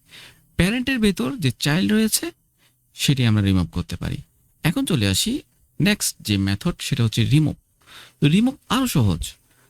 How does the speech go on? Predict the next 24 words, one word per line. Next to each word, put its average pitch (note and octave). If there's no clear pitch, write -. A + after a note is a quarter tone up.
রিমুভ F3
হচ্ছে -
আরও F#3+
সহজ F3+
এবং D3+
আধুনিক। G2
এখানে C#3
প্যারেন্ট D#3+
ধর-, C3+
ধরার B2
দরকার G2+
নেই, C#2+
আমরা A#2
প্যারেন্ট B2+
ধরবো G2+
না, F#2
এই F#2
জায়গায় G#2+
সরাসরি G3+
আমরা G2
রিমুভ F#2+
করে F#2
দিতে F#2
পারবো। F2+